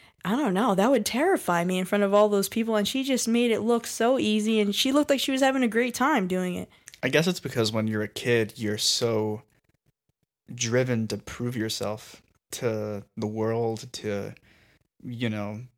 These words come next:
Speaker 2: the adults that you look up to. You know, you have something to prove. You wanna show them, "Yeah, I can do what you can, even though I'm a kid." And so I think that's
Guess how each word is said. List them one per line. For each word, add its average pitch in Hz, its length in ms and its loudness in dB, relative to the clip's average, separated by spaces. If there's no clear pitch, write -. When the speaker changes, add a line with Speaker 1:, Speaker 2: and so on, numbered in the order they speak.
Speaker 2:
the 117 220 -6
adults 113 460 -2
that 110 180 -2
you 113 100 -6
look 104 160 -8
up 117 200 -4
to. 104 420 -6
You 110 140 -8
know, 104 160 -6
you 107 460 -8
have 117 280 -4
something 104 440 -6
to 117 100 -14
prove. 117 480 -10
You 110 100 -6
wanna 110 320 -6
show 98 240 -4
them, 101 220 -10
"Yeah, 143 320 -8
I 147 100 -8
can 143 220 -8
do 120 180 -6
what 95 240 -12
you 160 140 0
can, 113 340 -8
even 135 260 0
though 123 100 2
I'm 110 100 -2
a 101 60 -6
kid." 123 340 0
And 117 220 -2
so 110 220 -2
I 113 80 -2
think 117 300 -2
that's 117 460 -2